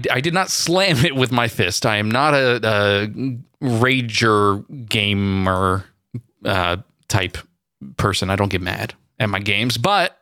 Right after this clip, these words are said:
<clears throat> I did spill an entire glass of water on my desk <laughs> while we were playing. It may have gotten into a couple of the keys,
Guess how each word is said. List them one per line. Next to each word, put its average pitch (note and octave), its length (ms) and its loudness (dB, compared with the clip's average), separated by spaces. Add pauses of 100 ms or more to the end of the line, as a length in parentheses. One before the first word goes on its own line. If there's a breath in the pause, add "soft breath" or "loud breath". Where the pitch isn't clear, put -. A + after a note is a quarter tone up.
(160)
<clears throat> F3 480 -2
I C#3+ 80 0
did D#3+ 240 0
spill D3 320 2
an B2+ 80 0
entire B2 380 2
glass A#2+ 340 2
of A2+ 140 2
water A#2+ 320 4
on G2+ 100 2
my G2+ 140 2
desk G2 480 0 (120)
<laughs> A#2+ 120 2
while B2+ 340 2
we A#2+ 100 2
were A2 160 2
playing. G#2 460 0 (1500 soft breath)
It - 580 -2 (320)
may B2 640 2
have E3+ 480 -2
gotten D3+ 340 0
into C3+ 280 2
a G#2+ 40 2
couple C#3 340 0
of D3 60 0
the F3 80 -4
keys, D3+ 680 2